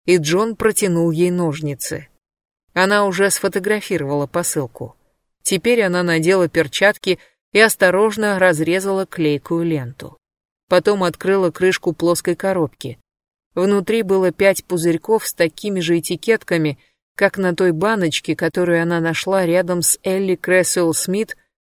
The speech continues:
на полу ванной комнаты. Джон встал и обошел вокруг стола. «Гипнодорм», сказал он. «Препарат строгого учета».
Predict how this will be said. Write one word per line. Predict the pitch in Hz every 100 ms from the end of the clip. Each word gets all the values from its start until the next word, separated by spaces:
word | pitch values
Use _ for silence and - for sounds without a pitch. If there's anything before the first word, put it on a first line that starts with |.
| -
на | 196 208
полу | 196 180 208
ванной | 160 175 180 175 185
комнаты. | - 226 175 139 131 131 117 - _ _ _ _ _
Джон | 165 180 196 208
встал | - - 160 175 202 _ _ -
и |
обошел | 190 170 156 - 175
вокруг | 170 170 - 151 -
стола. | - 165 156 120 - _ _ _ _ _ _ _ _ -
«Гипнодорм», | 160 180 220 - 190 190 170 156 151 131 131 - _
сказал | - - 165 160 151
он. | 139 127 151 _ _ _ _ _
«Препарат | 190 196 - 160 147 175 208
строгого | - - - 156 151 165 165
учета». | 165 160 - 175 - 117